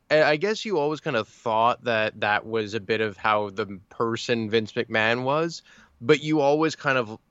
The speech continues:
like to think that it was just the character in Mister McMahon. But then when a report like this comes out,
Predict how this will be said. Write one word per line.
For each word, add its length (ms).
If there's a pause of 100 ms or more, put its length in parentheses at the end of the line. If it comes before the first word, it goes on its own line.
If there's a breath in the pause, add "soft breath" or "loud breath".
(140)
like 500
to 140
think 440
that 140
it 120
was 180
just 300
the 80
character 640
in 180
Mister 340
McMahon. 520 (760 loud breath)
But 140
then 160
when 140
a 40
report 440
like 240
this 240
comes 400
out, 460